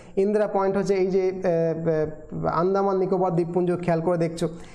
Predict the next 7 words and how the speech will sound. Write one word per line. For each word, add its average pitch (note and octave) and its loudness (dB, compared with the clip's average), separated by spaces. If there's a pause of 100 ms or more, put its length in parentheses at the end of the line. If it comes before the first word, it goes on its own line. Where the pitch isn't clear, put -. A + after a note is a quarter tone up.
(200)
এই B3 2
নিকোবরের C4 2
একদম C4 2
লাস্টে, F3 2
আহ, D#3+ -2
যে F3+ 4
বিন্দুটা F3 0